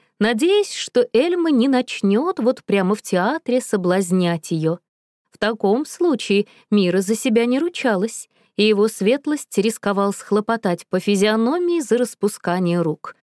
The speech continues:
Даже если он и жених, это не дает ему права лапать и лезть с поцелуями, когда невеста этого вовсе не желает. Тихонько фыркнув, Мира вернулась к завтраку, надеясь, что его больше никто не прервет.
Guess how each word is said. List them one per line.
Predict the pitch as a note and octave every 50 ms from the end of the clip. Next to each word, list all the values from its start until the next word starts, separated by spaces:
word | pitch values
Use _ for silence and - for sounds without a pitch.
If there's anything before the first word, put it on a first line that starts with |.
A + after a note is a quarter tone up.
| _ _ _ _ _ _ -
Даже | F#3 F#3 F#3+ A3 A3 A3+ C4
если | B3+ A#3 B3 G#3+ - - - F#3
он | F#3+ G3+ G#3 G#3
и |
жених, | G#3 F#3 G3+ G#3 F#3+ F3+ G#3 C4 C#4+ - -
это | A#3 G#3+ A#3+
не | A#3 A#3+
дает | A#3 G3+ A3+ A3+ G#3 F3+ F#3+ A3 A3+ E4+
ему | E4+ F#4 F4
права | - D4 C4 A3 F#3 F#3+
лапать | G3+ G3+ G3 G3+ C4 E4 - - D4 - -
и | G#3+
лезть | G3 F#3+ G3+ - - -
с | - -
поцелуями, | _ - A#3 A3+ - D#4+ E4+ D#4+ E4 D4 G#3+ F3+ F3 F3 F#3+ F3+ _ _ _ _ _
когда | - C4 B3+ - D#3 E3+
невеста | E3+ F3+ G3 G3+ G#3 G3 F3+ - - - -
этого | G3 F#3 - G3 F#3+ A3
вовсе | G#3 F3+ G3 F3+ - - - G#3+
не | G#3 G#3 A3+
желает. | A3 C4 D#4 C#4+ A3 F3 D#3+ F3 F#3 _ _ _ _ _ _ _ _ _ _ _ _ _ _ _
Тихонько | - G#3+ B3+ A#3+ - G4 G4 G4+ - A3+
фыркнув, | A3+ - - A#3+ C#4+ F4+ - - - - F4+ E4+ - _ _ _ _ _
Мира | - A3 A3+ G#3+ G#3
вернулась | G3 F#3 G3 F#3+ F#3 F#3+ F#3 F3 F3+ F#3+ -
к | F3 D#3+
завтраку, | D#3 F#3 C4 D#4+ D#4 - - F#3+ F#3 - - G#3 - - _ _ -
надеясь, | - G#3 G#3+ F3+ E3+ G#3+ D4 F4 F#4+ F#4+
что | - - - - C4+
его | B3+ A3 A#3 G3+
больше | D#3+ F3 A3+ C4+ - - - A3+
никто | G#3 G#3+ G#3 - - - E3+ E3+
не | F3 F3
прервет. | E3 - D#3+ E3 E3 E3 D3 D3+ D#3+ E3 - -